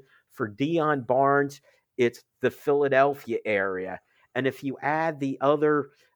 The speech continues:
um, coach that they brought in, a non-field coach who has the Jersey ties, and all of a sudden we're seeing New Jersey recruits,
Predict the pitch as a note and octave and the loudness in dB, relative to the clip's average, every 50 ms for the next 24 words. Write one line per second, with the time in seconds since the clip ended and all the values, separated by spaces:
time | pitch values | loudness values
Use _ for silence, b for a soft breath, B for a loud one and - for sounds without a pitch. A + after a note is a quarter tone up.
0 | b - A#2+ A#2 A#2 A2+ A2+ G2+ _ _ _ _ _ _ - - F3+ D#3 C#3+ C#3 | b -4 -2 -2 -2 -2 -4 -10 _ _ _ _ _ _ -4 0 2 2 2 0
1 | - - C#3+ B2 - - C3 B2 A2 - B2+ C3 B2+ B2+ B2+ B2 B2+ B2+ B2+ B2+ | -2 -2 -2 -2 0 -2 -4 -4 -4 -2 0 2 2 2 4 4 4 2 2 2
2 | B2+ A#2 B2 G#2 A2+ A#2 A#2 B2+ B2+ C3 B2+ B2 - - D3 C#3 C#3+ C#3+ C#3 A#2 | 0 -2 -2 -2 -2 0 0 0 0 0 -2 -4 -6 -4 0 0 2 0 0 -2
3 | - - C#3 A2+ A#2 A#2 A#2+ - - b b b b b b - C#3+ B2 A#2 C#3 | -4 -2 0 2 2 0 -2 -4 -10 b b b b b b -4 -4 -4 0 2
4 | C3+ C3 B2 A2 - B2 A#2 G#2+ - C3 C#3 D3+ D#3+ E3 D3 - C3+ A#2 - - | 2 2 0 0 -6 -6 -6 -6 -2 -2 0 0 0 -2 -2 -6 -8 -8 -8 -6
5 | - G#2+ G#2 G2+ A2 A2+ A#2 A#2 - B2+ B2 C3 D3 D3+ D3 C#3+ C3 - - E3+ | -4 -4 -4 -2 -4 -4 -6 -6 -6 -4 -2 0 0 0 -2 -6 -6 0 2 2
6 | D3 C#3+ C3+ B2 B2 A#2 - - D3+ C#3 B2+ C3 B2 A#2+ B2+ B2+ B2 A#2 - C#3+ | 2 2 0 -4 -6 -6 -8 -6 -6 -6 -6 -6 -6 -6 -6 -8 -8 -6 -4 -2
7 | C#3 C3+ A#2+ - C3 A#2+ G#2 G#2 A2 - - - - G3+ F#3 C3+ G#2+ A2 - - | -2 -2 -4 -8 -10 -12 -10 -10 -12 -12 -8 0 4 6 6 6 4 0 -6 -16
8 | - | -20